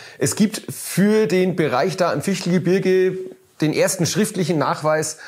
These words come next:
äh, von vierzehnhundertfünfzig. Eventuell gibt's aber davor auch schon eben eine Nutzung von Proterobas zur Herstellung von meinetwegen Paternosterperlen. Das,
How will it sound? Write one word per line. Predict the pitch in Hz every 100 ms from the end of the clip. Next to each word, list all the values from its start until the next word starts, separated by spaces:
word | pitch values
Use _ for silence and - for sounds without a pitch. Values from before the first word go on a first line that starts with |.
| - - - - -
äh, | 147
von | 143 147 156 151
vierzehnhundertfünfzig. | 143 - 175 170 139 143 127 - 220 262 - 202 165
Eventuell | 147 196 226 190 - 170 175
gibt's | 180 156
aber | 156 147
davor | 135 127 151 -
auch | 160 180
schon | - - 160 170
eben | - 160 165 151 -
eine | - 131
Nutzung | 139 214 - 196
von | 185 175
Proterobas | 170 180 165 156 135 131 131 - - - - -
zur | 147
Herstellung | 135 156 165 160 160 156
von | - 139 147 143
meinetwegen | 120 131 123 120
Paternosterperlen. | 117 104 170 170 - 170 175 180 170 - _ _ _ _ _ - -
Das, | 113 104